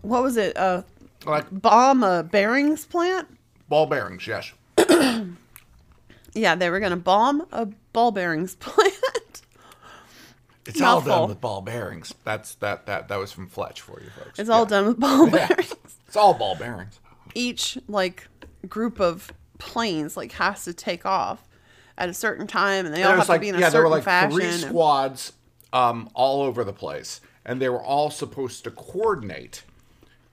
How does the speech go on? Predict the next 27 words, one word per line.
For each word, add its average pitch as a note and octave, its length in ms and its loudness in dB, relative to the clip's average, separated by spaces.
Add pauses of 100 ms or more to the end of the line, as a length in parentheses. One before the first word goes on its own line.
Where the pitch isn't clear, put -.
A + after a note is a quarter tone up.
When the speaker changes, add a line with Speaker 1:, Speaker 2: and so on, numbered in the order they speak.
(120)
Speaker 2:
together D3 720 -2
so - 260 -4
that A#2 180 -6
they A2+ 140 -4
could - 220 -12
protect - 460 -10
each G#2 200 -12
other. - 300 -12 (1700)
Speaker 1:
Well, C#4 340 6
there A#3+ 140 2
was A3 120 -2
a F#3+ 100 0
really A3 420 4
heavy G3 200 2
Speaker 2:
Didn't, F3 120 -4
Speaker 1:
fog. B2+ 380 -2
Speaker 2:
didn't G#2+ 280 -10
work. - 380 -16 (1120)
Didn't G#3 240 0
work. C#3+ 420 -4
And F3+ 240 2
instead F3 920 2 (320)
of C#3 100 -4
just D3+ 260 -6
going, C#3+ 340 -4 (240)
"Okay, F#3 500 2 (1120)
this G3 520 -2